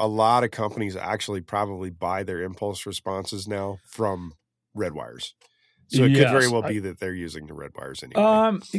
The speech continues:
Speaker 2: I, I don't think it's this, because it has, um, a lot of different, um, miking combination. It could very well be. I don't think that's the case with them, but, um,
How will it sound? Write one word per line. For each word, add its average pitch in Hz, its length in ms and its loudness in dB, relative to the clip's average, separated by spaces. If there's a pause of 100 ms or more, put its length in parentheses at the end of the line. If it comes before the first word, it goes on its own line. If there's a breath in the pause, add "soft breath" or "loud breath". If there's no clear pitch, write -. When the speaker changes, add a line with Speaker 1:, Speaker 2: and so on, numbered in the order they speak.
(120)
Speaker 2:
I, 180 260 2
I 170 40 6
don't 214 320 4
think 247 160 0
it's 160 140 -4
this, 160 160 2
because 160 320 0
it 170 100 4
has, 151 500 2 (120)
um, 135 480 0
a 135 100 -4
lot 135 480 2
of 101 380 -6
different, 131 640 -2 (100)
um, 110 460 -2 (1080)
miking 127 360 2
combination. 117 560 0
It 175 240 2
could 214 240 2
very 147 220 4
well 127 180 2
be. 123 180 0
I 120 160 0 (120)
don't 196 260 2
think 147 240 -4
that's 131 220 -4
the 135 100 -4
case 120 300 -4
with 113 120 -2
them, 117 220 0 (300 loud breath)
but, 127 420 0
um, 123 680 -2